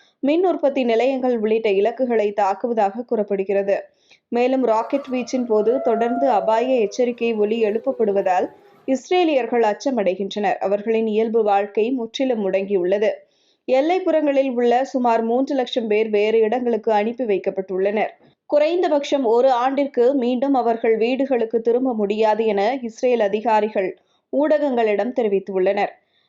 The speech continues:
கடந்த அக்டோபர் ஏழாம் தேதி ஒரு மணி நேரத்தில் ஹமாஸ் மூன்றாயிரம் ராக்கெட்டுகளை வீசியதாக இஸ்ரேல் கூறுகிறது. ஆனால் ஏழாயிரம் ராக்கெட்டுகள் வீசப்பட்டதாக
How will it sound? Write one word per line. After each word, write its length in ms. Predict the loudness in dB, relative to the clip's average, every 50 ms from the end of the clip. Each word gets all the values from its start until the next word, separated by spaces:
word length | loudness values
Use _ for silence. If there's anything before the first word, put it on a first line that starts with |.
| _ _ _ _ _
கடந்த 300 | 0 0 0 2 2 0
அக்டோபர் 480 | 0 0 0 0 0 2 2 2 2 2
ஏழாம் 400 | 2 2 2 2 2 0 0 0
தேதி 260 | 0 0 0 0 0
ஒரு 220 | 0 2 0 2 0
மணி 200 | 0 0 0 0
நேரத்தில் 480 | 0 0 0 0 0 0 0 0 0 -2 -2 -4
ஹமாஸ் 380 | -2 0 0 0 0 -2 -4 -6
மூன்றாயிரம் 680 | -4 -2 -2 -2 0 0 0 0 0 0 0 -2 0 0
ராக்கெட்டுகளை 640 | 0 0 0 0 -2 -6 -4 -2 0 0 0 0 0 -2
வீசியதாக 680 | -2 -4 -2 -2 -2 0 0 0 0 0 0 -2 -2 -2 -2
இஸ்ரேல் 380 | -4 -8 -4 -2 -2 -2 -2 0
கூறுகிறது. 540 | 0 2 2 2 2 0 0 0 0 0 -2 -2 -6 -14 _ _ -20 -20 _ _ _
ஆனால் 420 | -4 -2 0 0 2 0 0 2
ஏழாயிரம் 600 | 2 2 2 2 2 2 2 2 0 0 0 2
ராக்கெட்டுகள் 600 | 2 2 2 2 0 -2 -2 -2 0 0 0 0
வீசப்பட்டதாக 840 | 0 0 -2 -2 -2 -2 -2 -2 -2 -2 0 0 0 2 2 0